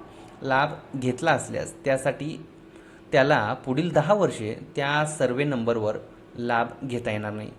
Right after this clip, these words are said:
जर लाभार्थ्याने सतरा अठराच्या नंतर या घटकाअंतर्गत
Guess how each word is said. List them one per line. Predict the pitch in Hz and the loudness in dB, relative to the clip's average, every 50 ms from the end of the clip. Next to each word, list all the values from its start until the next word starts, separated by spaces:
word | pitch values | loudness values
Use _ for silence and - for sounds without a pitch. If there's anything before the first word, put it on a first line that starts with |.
| - - - - - - 135 | -20 -20 -20 -18 -10 -2 0
जर | 156 160 | 2 4
लाभार्थ्याने | 156 151 143 139 139 147 151 151 156 156 156 160 160 | 4 4 4 4 4 4 2 2 0 0 -2 -2 -2
सतरा | 156 151 131 - - 147 143 | -2 -4 -4 0 2 2 2
अठराच्या | 135 - 143 139 135 - 147 | 2 2 2 0 0 0 -2
नंतर | 139 127 117 113 - - 117 110 | -2 -2 -4 -4 -2 -2 -2 -2
या | 113 117 120 120 120 123 | 0 0 2 2 2 0
घटकाअंतर्गत | 120 110 107 107 - - 123 120 120 113 117 120 120 127 131 - | -2 -6 -8 -10 -6 -6 -4 -4 -4 -6 -6 -6 -6 -6 -8 -8